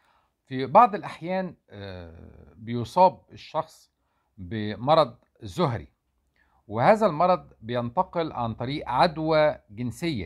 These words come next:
يعني عن طريق الاتصال الجنسي، وبالتالي بتسببه بكتيريا اسمها اللولبية الشاحبة.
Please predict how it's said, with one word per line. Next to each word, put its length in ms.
يعني 240
عن 180
طريق 300
الاتصال 840
الجنسي، 540
وبالتالي 760
بتسببه 640
بكتيريا 680
اسمها 520
اللولبية 1040
الشاحبة. 760